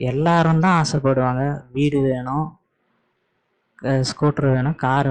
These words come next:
வேணும் அப்படின்னு ஆசைப்படுறது ஒரு பொதுவான இது. அதுக்காக என்ன திட்டம் வச்சிருக்கீங்க, அதை எப்படி என்ன பண்ண போறீங்க, அதை கொடுக்க போறீங்களா, இதுல வந்து பொருளாதார இதுவா எடுத்துட்டு வரேன்றீங்க, எப்படி அதை பண்ண போறீங்க?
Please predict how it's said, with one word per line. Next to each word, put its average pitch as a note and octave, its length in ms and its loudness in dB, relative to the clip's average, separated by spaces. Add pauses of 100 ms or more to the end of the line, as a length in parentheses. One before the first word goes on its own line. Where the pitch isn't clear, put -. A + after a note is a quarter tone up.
வேணும் B2+ 320 -2
அப்படின்னு C#3 440 0 (140)
ஆசைப்படுறது D3 680 -4
ஒரு D#3 100 -6 (100)
பொதுவான E3 500 -4
இது. C#3 160 -8 (1120)
அதுக்காக E3 600 2
என்ன F3 180 4 (160)
திட்டம் G3 360 2
வச்சிருக்கீங்க, D3 520 2 (180)
அதை C3 140 -2 (140)
எப்படி C#3+ 340 -4
என்ன E3 220 0 (120)
பண்ண F3 160 0
போறீங்க, C#3 400 -4
அதை - 120 -6 (120)
கொடுக்க F#3+ 240 0
போறீங்களா, C3 560 -2 (1500)
இதுல C#3+ 180 0
வந்து D3+ 200 2 (140)
பொருளாதார F3+ 640 4 (400)
இதுவா D#3 320 2
எடுத்துட்டு D3 340 -2
வரேன்றீங்க, C#3+ 540 -4 (280)
எப்படி G#3 360 0
அதை E3+ 220 2 (120)
பண்ண D3+ 180 0 (100)
போறீங்க? C3+ 340 -4